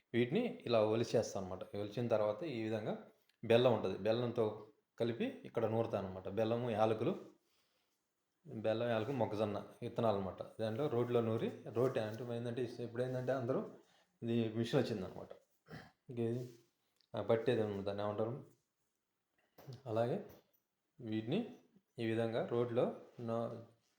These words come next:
నూరి ముందు బెల్లము, మొక్కజొన్న విత్తనాలు, అలాగే యాలకులు వేసి నూరుతాం అనమాట. అంటే ఈ మూడే మూడు చాలు.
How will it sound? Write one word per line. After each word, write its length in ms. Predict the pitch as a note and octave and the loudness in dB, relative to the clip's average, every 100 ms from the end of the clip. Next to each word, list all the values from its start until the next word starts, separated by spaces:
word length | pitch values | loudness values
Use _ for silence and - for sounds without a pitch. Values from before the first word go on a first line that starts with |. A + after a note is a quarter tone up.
| _ _ A#2+ | _ _ -4
నూరి 460 | A#2 A#2 G#3+ - - _ _ _ _ _ | 0 0 -2 -6 -18 _ _ _ _ _
ముందు 520 | A#2+ A#2+ G3+ G3 - A2 | -2 2 0 -2 -10 -2
బెల్లము, 540 | A2 A2 A#2 A#2+ A#2 - - - | 0 2 0 0 -4 -10 -18 -8
మొక్కజొన్న 500 | G#2+ A#2+ A2 A2+ A2+ - - _ _ _ _ _ _ _ _ _ | -6 -4 -2 -2 -2 -6 -14 _ _ _ _ _ _ _ _ _
విత్తనాలు, 680 | A2 B2 A#2 G#2+ G#2+ - - - _ - - _ | -6 0 2 2 0 -4 -16 -20 _ -20 -20 _
అలాగే 300 | A2+ A#2+ B2 B3 - - _ _ _ _ _ _ _ _ _ _ _ A2 | 6 6 6 2 -2 -14 _ _ _ _ _ _ _ _ _ _ _ -2
యాలకులు 400 | G#2+ A2+ A2+ G#2+ | 4 4 4 2
వేసి 240 | G2+ - A3+ | 0 0 -4
నూరుతాం 480 | D3+ B2 A#2 A2 | 0 0 2 0
అనమాట. 220 | F#2+ F#2 - | 0 -4 -4
అంటే 200 | G#2 B2 | -2 -2
ఈ 40 | |
మూడే 280 | A2+ B2+ C#3 | 2 4 4
మూడు 220 | A2+ G2 | 4 0
చాలు. 240 | G#2+ F2+ | 0 -2